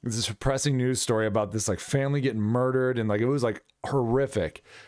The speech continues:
And they're like, "We will be back with more in just a moment." And then the minute it cuts, <laughs> all you hear is "Whopper, Whopper, Whopper."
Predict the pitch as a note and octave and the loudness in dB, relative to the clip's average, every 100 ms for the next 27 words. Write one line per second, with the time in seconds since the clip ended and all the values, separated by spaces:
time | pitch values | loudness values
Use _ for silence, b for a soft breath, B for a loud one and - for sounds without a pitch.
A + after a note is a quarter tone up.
0 | - A#2 B2+ A#2+ A2 A2+ A#2 A#2 A#2+ A#2 | -4 0 2 2 0 0 0 0 0 0
1 | - A#2 A#2 C3 G#2+ F#2 F2+ _ _ _ | -2 -2 0 0 0 -2 -4 _ _ _
2 | A#2+ G2+ G#2+ G2+ A2+ A2 G2+ F2+ - B2+ | -6 -2 -2 0 0 0 0 -2 0 0
3 | C3 C3 B2+ B2+ C#3+ D#3 E3 D#3 D3+ C3+ | 0 0 0 0 0 0 0 -2 0 0
4 | G#2 - - - D3+ A3 C3 D3+ D#3 E3+ | -2 -8 -6 -2 0 0 2 2 2 2
5 | C#3 F2+ G2 D3 D#3+ G3 F#3+ F#3+ A3 - | 0 -2 0 0 0 0 2 2 0 0
6 | D#3 - C4 - - A3+ | 0 2 0 0 0 -2